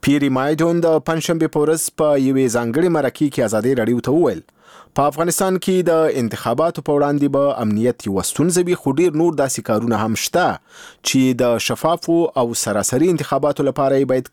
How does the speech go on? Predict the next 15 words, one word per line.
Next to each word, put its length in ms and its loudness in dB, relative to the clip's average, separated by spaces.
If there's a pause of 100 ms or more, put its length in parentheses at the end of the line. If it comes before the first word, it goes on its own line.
کمیسون 400 -2 (120)
ترسره 420 -4
کړي. 180 -18 (640)
د 40 4
افغانستان 460 0
د 80 2
انتخاباتو 500 -2
خپلواک 420 0
کمیسون 360 0
بیا 180 2
وایي 220 2
چې 100 -2 (440)
د 100 4
انتخاباتو 640 0 (140)
روانه 340 0